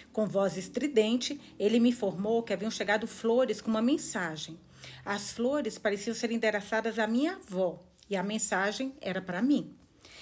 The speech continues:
Eu enviara a carta havia apenas cinco dias e não me continha de alegria por ter recebido uma resposta mais cedo do que imaginara.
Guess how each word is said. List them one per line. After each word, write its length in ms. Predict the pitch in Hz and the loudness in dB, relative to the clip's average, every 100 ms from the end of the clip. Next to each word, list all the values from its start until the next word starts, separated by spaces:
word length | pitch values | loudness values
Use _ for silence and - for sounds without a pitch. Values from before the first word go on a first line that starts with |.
| - | -12
Eu 160 | - 294 | 0 2
enviara 420 | 330 285 240 190 | 2 2 0 0
a 20 | |
carta 420 | 160 - 214 208 190 | -4 -4 -6 -4 -6
havia 160 | 208 | -2
apenas 320 | 208 233 240 | -2 0 0
cinco 400 | 240 - 311 330 | 0 0 0 0
dias 580 | 302 190 196 185 170 - - | -4 -2 -4 -4 -4 -8 -2
e 80 | 226 | 4
não 160 | 254 | 4
me 140 | 269 285 | 4 -2
continha 800 | - 403 427 - - 254 277 277 | -4 -6 -6 -2 0 2 2 2
de 100 | 254 | 2
alegria 600 | 254 247 202 226 240 262 | 0 -2 -4 0 0 0
por 160 | 302 | -4
ter 140 | 294 294 | -2 0
recebido 480 | 285 294 277 233 254 | 0 -2 -4 -2 2
uma 120 | 240 | 0
resposta 600 | 226 254 - 226 240 247 | 0 -6 -4 -4 -4 -4
mais 220 | 254 359 | -4 -4
cedo 360 | - 247 233 240 | -2 2 2 0
do 80 | 247 | -4
que 100 | 254 | -2
imaginara. 760 | 254 262 285 339 190 160 170 | -2 -2 -2 -2 -2 -4 -12